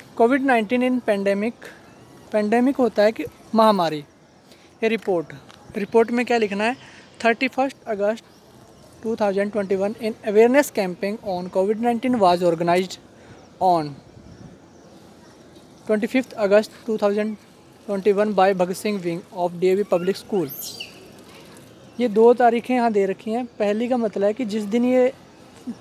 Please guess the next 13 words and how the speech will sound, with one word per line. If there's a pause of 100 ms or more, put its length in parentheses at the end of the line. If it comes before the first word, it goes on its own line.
लिखी
गई
report
है
वो
लिखी
जाती
है,
वो
तारीख
लिखनी
है
हमने